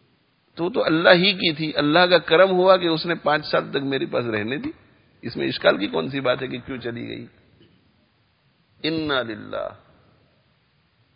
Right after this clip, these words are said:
مفتی محمد شفیع صاحب رحمۃ اللہ علیہ فرماتے ہیں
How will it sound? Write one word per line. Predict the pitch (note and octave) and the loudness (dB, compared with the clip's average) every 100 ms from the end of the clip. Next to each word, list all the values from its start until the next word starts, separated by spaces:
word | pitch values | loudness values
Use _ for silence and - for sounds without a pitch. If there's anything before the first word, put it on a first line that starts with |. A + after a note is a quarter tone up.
| _ _ _ _ _ _ - | _ _ _ _ _ _ -16
مفتی | A#2 D#3 | -10 -6
محمد | C#3 D3 E3+ | -4 -4 -4
شفیع | D3 C#3 D3 D3 | -6 -6 -6 0
صاحب | E3 E3+ | 0 0
رحمۃ | E3 C#3+ C3 C3+ | -4 -6 -8 -8
اللہ | C3 C#3+ C3+ B2 | -2 -2 -2 -4
علیہ | A#2+ E3 - _ _ _ - - _ _ _ - - _ - | -6 -8 -12 _ _ _ -20 -20 _ _ _ -20 -20 _ -8
فرماتے | A2+ A#2 A#2 D#3 C#3 | -6 -2 -2 -2 -2
ہیں | A#2+ | -4